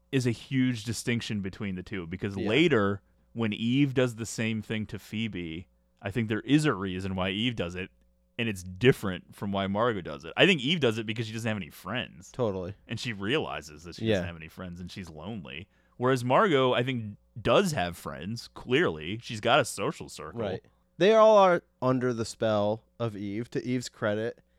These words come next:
Speaker 2: They're sort of falling for this. They're like, "Oh, this poor sweet girl, we like having her around."
Speaker 1: For the most part, although I don't think they're expecting Margot to go this far with
Speaker 2: True.
Speaker 1: it.
Speaker 2: Right.
Speaker 1: I think they would all be fine with being polite and then never seeing her
Speaker 2: Goodbye,
Speaker 1: again.
Speaker 2: Eve.
Speaker 1: Yeah.
Speaker 2: Yeah.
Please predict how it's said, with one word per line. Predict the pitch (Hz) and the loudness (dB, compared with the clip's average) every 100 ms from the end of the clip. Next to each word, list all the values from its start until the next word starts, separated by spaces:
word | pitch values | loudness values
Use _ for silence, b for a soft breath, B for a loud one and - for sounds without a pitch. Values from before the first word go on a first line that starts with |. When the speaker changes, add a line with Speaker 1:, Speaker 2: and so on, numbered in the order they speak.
| _ | _
Speaker 2:
They're | 127 127 | -4 -2
sort | 170 147 | 0 0
of | 131 | 0
falling | - - 104 107 | -4 -4 -2 -2
for | 107 113 | -2 -2
this. | 117 | 0
They're | 127 | 0
like, | 120 | -2
"Oh, | 180 175 | 0 -2
this | 160 156 | -4 -8
poor | - 165 | -4 -4
sweet | - 165 147 | -4 -6 -4
girl, | 151 139 | -2 0
we | 139 | 2
like | 135 139 | 0 0
having | 139 127 123 | 0 -2 -2
her | 117 101 | -2 -2
around." | 92 65 78 - | -4 -6 -12 -18
Speaker 1:
For | - 285 | 0 2
the | 285 | 6
most | 208 202 - | 8 8 6
part, | 160 151 | 6 6
although | 147 156 | 6 4
I | |
don't | 190 233 | 4 0
think | 240 | -2
they're | 160 | 0
expecting | 113 - - 120 - 107 95 | 2 0 0 0 0 -2 -2
Margot | 90 107 104 95 92 87 - | 0 -2 0 -2 -2 -6 -6
to | 107 | -4
go | 92 95 | 0 -2
this | 90 92 - | -2 -8 -10
far | - 90 139 110 | -10 -2 0 0
with | 80 | 0
Speaker 2:
True. | 170 113 | 4 4
Speaker 1:
it. | 71 - - _ | 2 -6 -12 _
Speaker 2:
Right. | - 113 76 - _ _ _ | -4 -2 -2 -10 _ _ _
Speaker 1:
I | - | -2
think | 117 151 | 6 8
they | 135 131 | 8 8
would | 123 | 10
all | 117 113 | 8 8
be | 110 | 2
fine | - 104 107 104 | 0 2 2 0
with | 92 - | -4 -6
being | 107 98 92 | -4 -4 -4
polite | - 98 92 101 98 - | -6 -6 0 2 0 -2
and | 92 | -6
then | 87 90 | -4 -4
never | 87 73 | -4 -6
seeing | - 131 160 85 | -8 -4 -4 -4
her | 76 82 76 | -8 -10 -2
Speaker 2:
Goodbye, | 120 113 107 | 4 6 4
Speaker 1:
again. | 95 | 2
Speaker 2:
Eve. | 104 85 87 - | -2 -4 -6 -10
Speaker 1:
Yeah. | 180 208 143 | -4 -2 0
Speaker 2:
Yeah. | 113 | -2